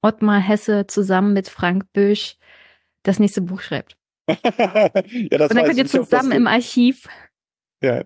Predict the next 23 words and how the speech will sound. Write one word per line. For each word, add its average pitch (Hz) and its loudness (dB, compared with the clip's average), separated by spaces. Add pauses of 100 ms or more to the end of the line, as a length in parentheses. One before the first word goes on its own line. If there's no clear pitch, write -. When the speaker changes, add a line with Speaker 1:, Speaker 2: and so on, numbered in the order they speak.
Speaker 2:
also 127 0
vielleicht, 127 -2
wir 117 2
haben 123 -2
zumindest 117 -2
erstmal 104 -2
dann 101 -2
in, 104 -4
im 101 -2
Sommersemester 101 0
in 98 -4
Bayreuth, 98 0
ähm, 95 -4
einen 98 -6
gemeinsamen 90 0
Vortrag - -2
und, - -6
äh, - -2
das - -2
Speaker 1:
Sehr 185 -4
gut. - -4
Speaker 2:
ist - -8
vielleicht, - -4